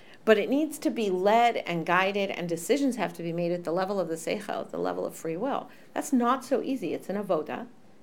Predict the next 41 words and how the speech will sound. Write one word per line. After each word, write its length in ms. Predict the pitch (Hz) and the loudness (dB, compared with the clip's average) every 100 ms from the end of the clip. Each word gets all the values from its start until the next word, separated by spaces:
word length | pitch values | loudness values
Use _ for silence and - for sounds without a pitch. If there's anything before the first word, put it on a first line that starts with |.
| - - - - - | -20 -20 -20 -20 -18
but 380 | - 202 233 220 - - - | -14 -2 -2 -2 -12 -20 -12
it's, 260 | - 214 - | -6 -6 -6
that's 260 | - 233 247 | 2 4 4
what 100 | 247 | 0
makes 160 | 214 | -2
us 100 | 180 | -6
human. 400 | - 214 135 - - - - - - - - - - - | -2 -2 -2 -8 -16 -20 -20 -20 -20 -20 -20 -20 -20 -16
That's 120 | - | -6
what 80 | - | -4
makes 240 | 190 196 | -4 -2
us, 320 | 165 165 - - | -2 -4 -8 -12
you 100 | 190 | -6
know, 220 | 160 160 - | -4 -6 -8
something 500 | - 208 208 180 - | -4 -4 -2 -2 -2
unique. 400 | 175 170 220 220 - | -4 -2 -2 -4 -14
It's 160 | - | -10
a 40 | 160 | -6
really 280 | 190 220 147 | -4 -2 -4
a 40 | |
crowning 380 | 147 196 185 160 | -4 -6 -4 -4
glory 400 | 170 170 123 - - - - - - - | -4 -4 -4 -10 -16 -20 -20 -20 -20 -12
of 100 | 160 | -10
a 40 | |
person. 480 | - 175 170 - - - - | -8 -6 -6 -8 -12 -16 -12
The 60 | 170 | -8
fact 260 | - 196 | -4 -4
that 100 | 196 | -4
we 120 | - 170 | -4 -2
are 140 | 170 | -2
able 320 | 196 220 247 | -2 0 2
to 160 | 247 185 | 0 -6
choose 360 | - - 220 226 | -8 -6 -6 -4
something 380 | 233 240 247 | -6 -6 -4
different 320 | 220 208 214 208 | -6 -6 -8 -8
than 120 | 190 | -6
how 120 | 170 | -6
we 140 | 160 | -6
feel 400 | 160 - 175 170 - | -8 -6 -2 0 -2
at 140 | 165 | -8
the 60 | - | -8
moment. 340 | 120 123 - | -8 -10 -14